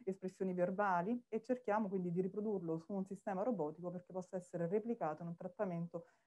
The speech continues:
riabilitativo di tipo robot mediato, cioè quindi in presenza di un robot.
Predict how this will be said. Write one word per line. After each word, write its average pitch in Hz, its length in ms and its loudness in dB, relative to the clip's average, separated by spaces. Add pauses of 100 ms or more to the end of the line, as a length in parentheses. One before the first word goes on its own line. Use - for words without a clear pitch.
(120)
riabilitativo 196 800 4
di 165 200 -4
tipo 170 360 -2
robot 175 540 4
mediato, 160 520 -4
cioè 165 160 -6
quindi 170 360 -4
in 185 120 -4
presenza 170 460 -4
di 160 80 -10
un 160 120 -6
robot. 143 460 -16